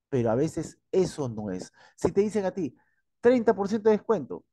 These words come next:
y con tarjeta veinte por ciento más, Ah, tú dices treinta más veinte, cincuenta por ciento, pero no es cincuenta por ciento. Ahí está el engaño, es menos,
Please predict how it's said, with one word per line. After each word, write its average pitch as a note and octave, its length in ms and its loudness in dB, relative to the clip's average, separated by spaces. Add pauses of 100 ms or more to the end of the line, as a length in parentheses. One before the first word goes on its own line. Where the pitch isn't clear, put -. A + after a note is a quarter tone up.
(120)
y F3 120 -6
con B2 240 0
tarjeta F3+ 480 2
veinte D3 320 -2
por G2+ 200 -6
ciento B2 300 -4
más, C3 340 -2 (300)
Ah, B2 160 -2
tú A#2 100 -8
dices A2 240 -10
treinta C3 320 -8
más G2+ 180 -8
veinte, D3 280 -6
cincuenta B2+ 460 -4
por - 160 -8
ciento, F3+ 240 0
pero G#2+ 180 0
no C#3+ 140 2
es D3+ 140 0
cincuenta A2 420 -2
por F2 160 -8
ciento. - 360 -20 (260)
Ahí C3+ 280 4
está B2+ 200 2
el G2+ 80 -2
engaño, D#2+ 440 -8
es A2+ 200 -8
menos, - 520 -8